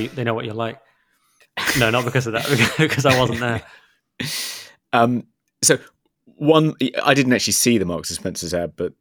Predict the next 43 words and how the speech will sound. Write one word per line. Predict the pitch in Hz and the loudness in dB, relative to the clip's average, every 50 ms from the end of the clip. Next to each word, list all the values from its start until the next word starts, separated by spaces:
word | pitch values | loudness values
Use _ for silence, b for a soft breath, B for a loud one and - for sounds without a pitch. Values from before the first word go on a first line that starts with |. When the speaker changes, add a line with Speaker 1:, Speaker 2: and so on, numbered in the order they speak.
| _ _ _ | _ _ _
Speaker 2:
sounds | _ - - 104 95 85 87 | _ -8 -8 -6 -6 -6 -8
egregious, | 85 80 - 92 92 85 - 87 82 - - - _ | -10 -8 -6 -6 -6 -6 -6 -10 -12 -12 -14 -16 _
the | - - | -18 -6
first | - 101 98 90 - | -2 -2 -2 0 -2
and | 95 95 92 | -4 -4 -4
the | 85 | -6
second | - 85 80 - 85 | -8 -8 -10 -10 -12
one. | 82 82 82 B B B B B _ | -14 -14 -16 B B B B B _
Um, | 113 110 110 113 113 107 - _ | 2 4 4 4 0 -2 -6 _
the, | 113 110 117 117 113 117 - | 2 6 6 8 8 6 6
uh, | 120 117 117 113 113 113 - _ - | 6 6 6 8 6 6 2 _ -8
I, | 76 - - - - - - 85 92 92 101 - 104 131 - - - | -10 -8 -10 -14 -16 -16 -18 -16 -14 -8 -2 0 0 0 0 0 0
I, | 131 - - - - - - - 113 | 0 0 0 -2 -4 -4 -6 -2 2
I, | 131 127 - - | 2 2 2 2
I | 131 127 | 0 2
didn't | - 151 143 | 2 2 4
know | 143 135 | 6 6
whether | 127 120 123 | 6 6 6
you | 131 127 | 4 4
wanted | 127 117 98 101 | 4 2 0 -4
to | 101 95 | -2 0
do | 107 101 | 0 2
this | 101 104 - - | 2 0 0 0
one. | 101 95 98 | 0 0 0
I | |
think | 107 - | 0 -2
you | 110 95 | -2 0
did | 113 107 | 2 2
it | 101 98 | 2 2
last | - 95 95 87 - 107 | 0 0 -2 -2 -2 -2
night | 107 101 98 - - | -2 -2 -2 -4 -6
on, | 95 92 92 - - | -8 -10 -10 -10 -8
on | - 98 92 | -8 -6 -2
Headliners, | 98 110 101 101 98 90 90 92 85 | 0 0 0 0 -2 -4 -4 -6 -6
but | - - 101 90 B B B B B B B | -2 0 0 0 B B B B B B B
the | - - | -6 -6
story | - - 120 113 104 98 | -2 0 2 4 4 4
about | 95 82 98 98 98 - - | 4 4 2 2 2 -2 -4
the, | 95 101 98 95 95 - - | -2 -2 -2 -2 -2 -4 -4
um, | 101 98 95 95 95 95 95 - b b b b b b _ _ _ | -4 -2 -2 -2 -2 -4 -8 -10 b b b b b b _ _ _
uh, | - 98 95 - - _ _ - | -4 -4 -4 -4 -6 _ _ -12
German | 80 - - 117 117 113 110 110 110 107 104 101 - - _ _ _ | -6 2 4 6 6 6 6 4 2 0 -2 -2 -6 -10 _ _ _
kindergarten, | - - 120 113 98 98 - 98 90 87 87 - - 85 82 - - | -2 0 0 0 0 0 -2 -2 -2 -2 -4 -8 -10 -12 -14 -14 -18